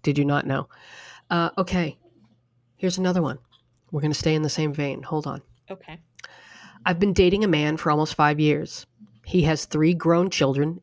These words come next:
Speaker 1: ages twenty-two to twenty-nine. Over the last month, it seems that she is constantly calling and texting. He said that
Speaker 2: Who
Speaker 1: they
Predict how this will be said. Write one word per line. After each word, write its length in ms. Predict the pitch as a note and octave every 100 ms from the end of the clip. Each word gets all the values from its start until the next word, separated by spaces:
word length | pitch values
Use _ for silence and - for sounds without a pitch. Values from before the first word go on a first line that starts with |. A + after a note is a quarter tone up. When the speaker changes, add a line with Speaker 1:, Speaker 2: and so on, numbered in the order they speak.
| E3+
Speaker 1:
ages 240 | D#3 D3+
twenty-two 540 | - F#3+ G#3+ - E3
to 120 | E3+ F3+
twenty-nine. 640 | - E3 D3+ C#3+ C3+ - _ _ _ _ _ _ _ _ _
Over 120 | F3+
the 100 | F3+
last 360 | F3 E3+ F#3 -
month, 320 | D3+ D3 -
it 100 | D3+
seems 440 | - D3+ D#3+ -
that 180 | - D#3+
she 280 | - - C#3 -
is 120 | D3
constantly 580 | - C#3 C#3+ - E3 D#3
calling 420 | - C#3 C3+ C#3
and 100 | C3+
texting. 520 | - C#3+ - - - - _ _ _ _ _
He 160 | _ F#3+
said 280 | F3 E3 F3
that 100 | F#3
Speaker 2:
Who 60 |
Speaker 1:
they 60 | D#4+